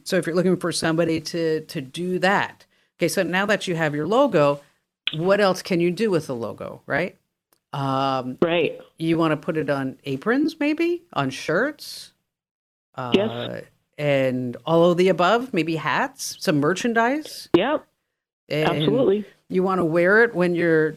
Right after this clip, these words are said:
Speaker 1: doing all your recipes on YouTube or Instagram or whatever it may be, right? I mean, 'cause you wanna
Speaker 2: Yep.
Speaker 1: have everything all styling and all good. And,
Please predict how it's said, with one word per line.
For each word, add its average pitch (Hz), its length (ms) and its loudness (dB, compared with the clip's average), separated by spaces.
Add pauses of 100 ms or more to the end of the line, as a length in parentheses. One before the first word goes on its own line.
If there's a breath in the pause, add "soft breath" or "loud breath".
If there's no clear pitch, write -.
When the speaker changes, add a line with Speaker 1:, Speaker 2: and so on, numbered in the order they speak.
(320)
Speaker 1:
doing 175 320 0
all 165 200 2
your 156 140 0
recipes 156 440 0
on 143 140 0
YouTube 196 560 -2
or 127 360 -2 (200)
Instagram 190 680 -2
or 123 180 -4
whatever 139 340 -2
it 151 40 -2
may 156 160 2
be, 175 220 -2
right? 165 420 -4
I 160 40 -2
mean, 165 120 0
'cause 151 260 -8
you 165 160 -4
wanna 151 280 0 (260 soft breath)
Speaker 2:
Yep. 190 360 0
Speaker 1:
have 175 260 -4
everything 180 420 -2
all 170 240 2
styling 185 680 0
and 160 380 -4
all 170 200 2
good. 190 200 -2
And, 156 180 -2